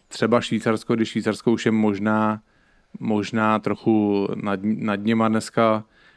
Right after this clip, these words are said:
A je to prostě mužstvo, který může někoho zaskočit, který může prostě, jo, jako zaskočili Rusy, což je samozřejmě jako fajn,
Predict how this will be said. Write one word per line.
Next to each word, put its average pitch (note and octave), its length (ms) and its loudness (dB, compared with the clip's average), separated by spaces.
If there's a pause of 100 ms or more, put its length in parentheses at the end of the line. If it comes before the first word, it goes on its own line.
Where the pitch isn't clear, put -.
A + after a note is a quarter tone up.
(260)
A G#2 280 0
je G#2+ 140 0
to - 120 0
prostě A#2+ 260 0
mužstvo, B2 280 2
který B2+ 240 4
může B2 360 4
někoho C3 360 4
zaskočit, A#2+ 760 0 (800)
který A2+ 200 4
může A2+ 320 2
prostě, A2+ 500 2 (520)
jo, G#2+ 180 2
jako A2 220 0
zaskočili A2 520 0
Rusy, A2 560 0 (1500)
což - 240 -4
je A2+ 80 4
samozřejmě A2 280 0
jako G#2+ 200 0
fajn, A#2 540 2